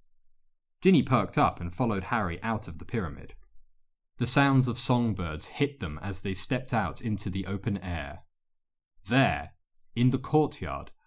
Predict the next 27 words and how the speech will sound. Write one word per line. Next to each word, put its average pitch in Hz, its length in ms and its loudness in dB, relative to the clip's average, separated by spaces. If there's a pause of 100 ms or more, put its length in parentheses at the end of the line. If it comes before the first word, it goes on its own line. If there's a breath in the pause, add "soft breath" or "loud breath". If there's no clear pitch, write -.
(140)
on 110 160 2
either 139 280 2
side 107 500 0
of 101 160 -10
the 104 60 -6
several 139 440 2
massive 127 520 0
buildings 85 520 0
that 101 200 -6
made 131 300 2
up 123 320 -4
the 95 120 -4
Aztec 113 520 -6
temple 120 400 -4
complex 131 680 -4
that 101 200 -4
they'd 113 220 0
made 107 400 0
their 101 140 -4
dreamland 107 640 -2
training 123 440 0
base 80 300 -6
for - 120 -14
the 92 100 -4
last 117 320 -2
few 117 260 -2
months, 135 480 -2